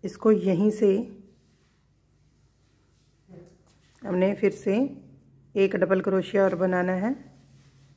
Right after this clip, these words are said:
उसी चैन में। देखिए, दो डबल क्रोशिया हो गए। अब हम एक चैन बनाएंगे। फिर से यहाँ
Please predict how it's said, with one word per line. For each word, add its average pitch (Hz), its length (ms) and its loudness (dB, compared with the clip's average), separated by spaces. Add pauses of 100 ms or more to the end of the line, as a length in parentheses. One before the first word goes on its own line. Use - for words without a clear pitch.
(440)
उसी 214 260 0
चैन 175 260 2
में। 147 180 0 (960)
देखिए, 185 200 -4
दो 190 160 4
डबल 196 260 2
क्रोशिया 214 400 2
हो 214 100 2
गए। 214 140 -2
अब 208 220 0
हम 202 160 0
एक 190 240 -2
चैन 147 220 0
बनाएंगे। 143 460 -2 (640)
फिर 220 140 2
से 233 180 2
यहाँ 190 320 2